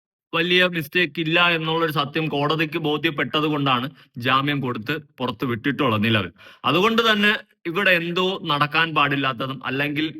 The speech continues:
എന്തോ സംഭവിച്ചിട്ടുണ്ട്. ഉറപ്പായിട്ടും എന്തോ അജണ്ടയുടെ പേരിൽ ആ പെൺകുട്ടി ജുനൈദിന് ഇട്ട് പണി കൊടുത്തിട്ടുണ്ട്.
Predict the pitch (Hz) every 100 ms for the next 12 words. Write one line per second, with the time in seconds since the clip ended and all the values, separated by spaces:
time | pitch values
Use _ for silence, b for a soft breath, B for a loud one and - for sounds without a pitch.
0 | - 143 175 190 - 139 156 180 151 127
1 | 107 90 - b b 127 156 156 202 196
2 | 202 - 147 160 180 196 180 156 165 165
3 | 165 165 151 147 143 147 131 139 139 139
4 | 147 120 147 143 120 139 143 147 139 139
5 | 156 165 185 175 156 160 143